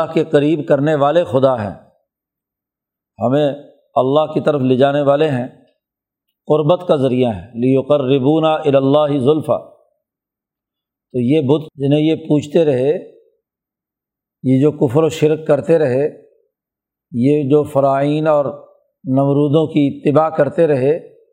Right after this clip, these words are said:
جن کو یہ خدا مان کر تسلیم کرتے رہے، وہ کیوں نہیں مدد کو پہنچے جب اللہ ان بستیوں کو تباہ و برباد کر رہا تھا؟ اصل حقیقت یہ ہے کہ بل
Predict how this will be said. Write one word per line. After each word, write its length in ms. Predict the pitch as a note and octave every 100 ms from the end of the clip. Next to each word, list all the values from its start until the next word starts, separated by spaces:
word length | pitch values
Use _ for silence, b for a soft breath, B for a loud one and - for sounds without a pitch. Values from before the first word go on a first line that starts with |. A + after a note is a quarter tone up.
| _ _ _
جن 340 | - G#2+ C#3+ D3
کو 140 | D#3+
یہ 140 | D3 D3+
خدا 340 | D3 C3+ D3+
مان 320 | C#3 C#3+ C#3+
کر 140 | C#3+ C#3+
تسلیم 480 | - C3+ C3+ D#3+
کرتے 320 | D#3+ C#3+ - D#3+
رہے، 280 | C#3 C#3
وہ 220 | D#3+ C#3+ D#3+
کیوں 280 | - F3+
نہیں 120 | G3+ F#3
مدد 280 | E3 D#3
کو 140 | D#3 D3+
پہنچے 400 | D3 B2+ C3+ B2 - _ _ _ _
جب 240 | - B2 C#3
اللہ 200 | C#3+ D3+
ان 240 | D3+ C#3+
بستیوں 360 | C3+ C3+ D#3 D3+
کو 120 | C#3
تباہ 260 | C#3+ C#3 C#3+
و 60 |
برباد 340 | C3+ C3 B2+ C3+ C3
کر 100 | B2+
رہا 200 | A#2 G#2+
تھا؟ 140 | F#2+ _ _ _ _ _ _ _ _ _ _ _ _ _ _ -
اصل 240 | B2 D3+ D#3
حقیقت 420 | D#3 D#3 D3+ D3
یہ 180 | D3+ D#3+
ہے 160 | D3
کہ 120 | D3
بل 400 | C3+ A2+ D3+ D3